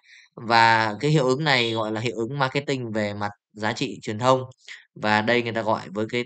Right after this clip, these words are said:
tên là locked token. Thì đây là cái token bị lock của bạn. Và bạn muốn, ờ, tiêu được cái này á, bạn sẽ phải chuyển nó làm sao từ cái từ locked đến cái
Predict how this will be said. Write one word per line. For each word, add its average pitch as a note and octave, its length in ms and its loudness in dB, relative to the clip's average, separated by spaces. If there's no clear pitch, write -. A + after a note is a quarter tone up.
tên A#2 260 -2
là F#2+ 320 -4
locked A#2+ 580 -6
token. A#2 380 -4
Thì A2+ 100 -6
đây B2 240 2
là G#2+ 420 0
cái G2+ 280 -4
token A#2+ 360 -4
bị G2+ 120 -6
lock D3 240 -2
của G2 100 -12
bạn. B2+ 240 -6
Và G#2+ 140 -4
bạn B2+ 320 0
muốn, D#3 500 0
ờ, - 220 -8
tiêu E3+ 240 4
được C#3+ 200 4
cái D#3+ 100 -4
này C#3+ 200 2
á, D#3 280 -2
bạn A#2+ 180 -8
sẽ E3 120 -10
phải B2+ 180 -4
chuyển G2+ 420 -6
nó A#2 200 0
làm C3+ 180 -4
sao B2+ 340 0
từ A2 340 0
cái C3 160 -4
từ A#2 140 0
locked C3+ 480 0
đến A#2 240 -2
cái C#3+ 100 -6